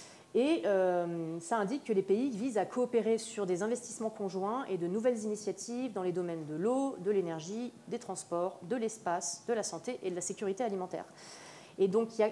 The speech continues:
il y a un analyste qui s'appelle, euh, Mohamed Soliman, euh, qui, euh, appelle ce groupe l'Alliance Indo-Abrahamique.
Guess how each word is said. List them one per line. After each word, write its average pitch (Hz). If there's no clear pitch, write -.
il 202
y 202
a 190
un 180
analyste 262
qui 208
s'appelle, 196
euh, 156
Mohamed 220
Soliman, 180
euh, 165
qui, 269
euh, 170
appelle 226
ce -
groupe 175
l'Alliance 247
Indo-Abrahamique. 202